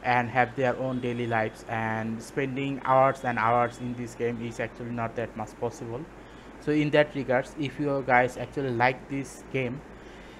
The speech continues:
and want to spend less time on it, this is the best app which I can suggest to you. It will help you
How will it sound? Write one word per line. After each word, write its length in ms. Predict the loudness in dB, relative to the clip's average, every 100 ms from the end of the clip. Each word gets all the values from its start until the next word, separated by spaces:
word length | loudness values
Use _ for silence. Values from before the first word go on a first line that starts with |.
| -2
and 320 | 4 4 4
want 180 | 4 2
to 100 | -2
spend 380 | -2 0 0 2
less 180 | 0 4
time 260 | 4 4
on 120 | 2
it, 120 | -2 -6 -10 -6 -2
this 200 | 0 -2
is 120 | -2
the 120 | 0
best 320 | 4 4 4 0
app 200 | 0 0 -2 -10
which 200 | -10 -4
I 140 | -2 0
can 200 | 0 -2
suggest 420 | -2 -2 -6 -6
to 60 | -6
you. 220 | -6 -8 -12 -10
It 120 | -4
will 160 | -2 0
help 320 | 0 -2 -4
you 280 | -4 -2